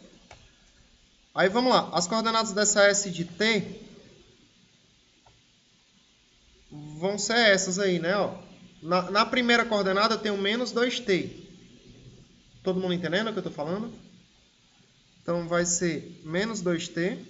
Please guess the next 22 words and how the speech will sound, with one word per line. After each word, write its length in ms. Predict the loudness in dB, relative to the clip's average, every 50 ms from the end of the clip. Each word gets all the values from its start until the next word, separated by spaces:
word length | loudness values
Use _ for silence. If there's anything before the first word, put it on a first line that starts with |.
| -20 -20 -20 -20 _ _ _ _ _ _ _ _ _ _ _ _ _ _ _ _ _ _ _ _ _ _ _ _ _ _ _ _ _ _ -20 -12 0
Na 140 | 2 4 4
segunda 340 | 4 2 0 0 0 -2 0
coordenada 460 | 0 0 0 2 2 2 2 2 2
eu 20 |
vou 100 | 0 -2
colocar 360 | 0 2 2 2 2 4 2 2
o 60 | 2
quê, 200 | 2 4 4 4
ó? 100 | 4 2 -2 -6 -14 -18 -20 -20 -20 -20 -20 -20 -20 -20 -20 -14 -10
Um. 280 | -6 -4 -4 -4 -4 -8 -12 -18 -20 -20 -20 -20 -20 -20 -20 -20 -20 -20 -20 -20 -20 -20 -20 -20 -20 -20 -20 -20 -20 -20 -20 -20 -20 -20 -20 -20 -20 -20 -20 -20 -20 -20 -14 -6
E 80 | 0 2
na 140 | 2 4
terceira 400 | 4 4 2 2 2 2 2 2
coordenada, 540 | 2 2 0 2 2 2 4 4 4 2 0
finalmente, 440 | -2 -2 0 0 0 0 0 -2 -4
eu 60 | -6
vou 100 | -6 -4
colocar 640 | 0 0 0 2 2 4 4 4 2 0 -6 -16 -20 -20 -20 -20 -20 -20 -6
π 180 | -2 -2 -2 0
sobre 320 | 2 2 2 2 2 0
dois 360 | 0 2 2 2 2 2 2 0
mais 540 | 0 2 2 2 0 -2 -4 -4 -6 -8